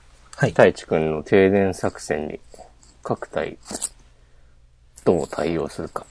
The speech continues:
Speaker 2: という。
Speaker 1: そうですね。
Speaker 2: とこですけども。各隊っつっても、まあ、描かれて、主に描かれてたの、影浦隊か。
Speaker 1: うん。まあ、見事にはまっ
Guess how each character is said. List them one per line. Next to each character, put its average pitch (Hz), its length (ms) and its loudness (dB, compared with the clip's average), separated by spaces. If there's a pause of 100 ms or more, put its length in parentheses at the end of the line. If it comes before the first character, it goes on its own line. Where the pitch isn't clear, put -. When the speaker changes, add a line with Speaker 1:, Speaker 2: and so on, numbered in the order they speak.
(140)
Speaker 2:
と - 80 -14
い - 100 -20
う。 - 60 -20 (1400)
Speaker 1:
そ 175 280 0
う 95 40 0
で 87 60 -8
す 147 60 4
ね。 104 40 4
Speaker 2:
と 95 100 6
こ - 40 4
で 127 120 2
す - 100 -8
け - 100 -6
ど - 140 -6
も。 - 160 -14 (1400)
各 - 180 -10
隊 175 140 10
っ 107 40 10
つ - 100 -12
っ - 20 -14
て 127 80 8
も、 110 60 10
ま 139 80 10
あ、 - 20 12
描 131 140 10
か 202 80 8
れ 196 100 6
て、 - 200 -4
主 160 240 8
に 98 120 6
描 90 160 2 (320)
か 113 80 6
れ 101 80 4
て - 60 -8
た 78 80 2
の、 - 180 -6 (180)
影 98 280 4
浦 90 180 6
隊 73 280 0 (220)
か。 - 220 -8
Speaker 1:
う 147 120 4
ん。 110 360 0 (2000)
ま 160 60 2
あ、 - 0 -
見 185 160 6
事 185 220 0
に 117 100 2
は 117 160 0
ま 120 120 0
っ 120 60 -6